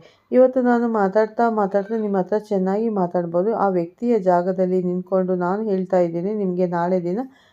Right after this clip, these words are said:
ವ್ಯಕ್ತಿ ನಿಮ್ಮ ಮೇಲೇನೆ ಯಾವುದೋ ಒಂದು ಪಿತೂರಿ ಮಾಡಬಹುದು, ಅಥವಾ ನಿಮ್ಮಲ್ಲಿರುವಂಥ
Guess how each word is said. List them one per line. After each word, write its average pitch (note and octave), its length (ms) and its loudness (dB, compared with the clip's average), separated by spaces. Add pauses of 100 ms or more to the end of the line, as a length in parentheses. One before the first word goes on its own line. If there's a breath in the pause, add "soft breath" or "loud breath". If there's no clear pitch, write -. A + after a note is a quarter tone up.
(160 soft breath)
ವ್ಯಕ್ತಿ B3 320 0
ನಿಮ್ಮ A#3 240 0
ಮೇಲೇನೆ A3 360 2
ಯಾವುದೋ F#3+ 400 4
ಒಂದು F#3 240 0
ಪಿತೂರಿ F#3+ 440 -2
ಮಾಡಬಹುದು, E3+ 580 -4 (480 soft breath)
ಅಥವಾ B3 380 0
ನಿಮ್ಮಲ್ಲಿರುವಂಥ A3+ 800 0